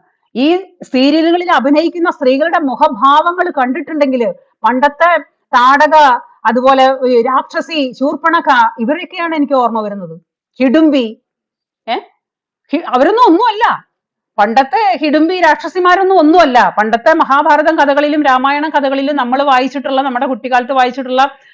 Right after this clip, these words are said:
ഹിഡുംബി അല്ലെങ്കിൽ ഈ പറയുന്ന ശൂർപ്പണഖ, ഇതൊന്നും ഒന്നുമല്ല.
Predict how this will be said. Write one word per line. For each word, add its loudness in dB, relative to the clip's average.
ഹിഡുംബി 2
അല്ലെങ്കിൽ 0
ഈ 0
പറയുന്ന -2
ശൂർപ്പണഖ, -2
ഇതൊന്നും 2
ഒന്നുമല്ല. 0